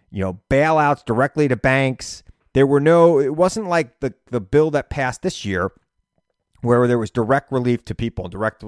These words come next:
relief to businesses, small businesses by the government. Very different packages if you actually look at them. Mitch McConnell just gave away the, the rate, the taxpayers' money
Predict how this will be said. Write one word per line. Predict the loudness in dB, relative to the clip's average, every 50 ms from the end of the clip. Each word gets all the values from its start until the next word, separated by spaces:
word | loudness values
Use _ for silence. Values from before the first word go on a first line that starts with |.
| -18 -12
relief | -10 -8 -6 -6 -8 -8 _
to | -12 -10
businesses, | -8 -6 -8 -6 -8 -12 -12 -12 -12 -12 -12 -14 -20 _ _ _ _ _ _
small | -16 -6 -2 0 2 2 2 0
businesses | -2 -4 -6 -8 -6 -8 -12 -12 -10 -10 -10 -10 -12 -16 _ _ _ _
by | -6 0 2 2 2 2 0 -2
the | -4 -6
government. | -6 -4 -4 -4 -4 -4 -8 -14 -16 -16 -20 _ _ _ _ _ _ _ _ _ _ _ _
Very | -10 -2 2 4 6 6 6 6 4 2 0
different | 0 0 0 0 2 2 -2 -2 -2 -2
packages | -4 -4 -2 -2 -4 -6 -8 -14 -12 -12 -12 -12 -14 -16 -18 -20 -20 -20 _ _ _ -16
if | -14 -10 -6
you | -4 -2
actually | -2 -2 -2 -4 -8 -12 -12
look | -12 -8 -8 -8 -6 -6 -8
at | -12 -12 -12
them. | -20 -20 -20 -20 -20 _ _ _ _ _ _ _ _ _ _ _ _ _
Mitch | -6 -6 -4 -4
McConnell | -6 -6 -2 -2 0 0 0 -2
just | -2 -6 -10 -10 _
gave | -6 -4 -2 -2 -2 0 0
away | 0 0 0 0 0 -2 -2
the, | -4 -4 -8 _ -8
the | -6 -4
rate, | -4 -4 -4 -6
the | -8 -8
taxpayers' | -6 -4 -4 -4 -4 -4 -6 -6 -6 -6 -6 -8 -6 -4
money | -2 -2 0 0 -2 -4 -4 -6 -8 -12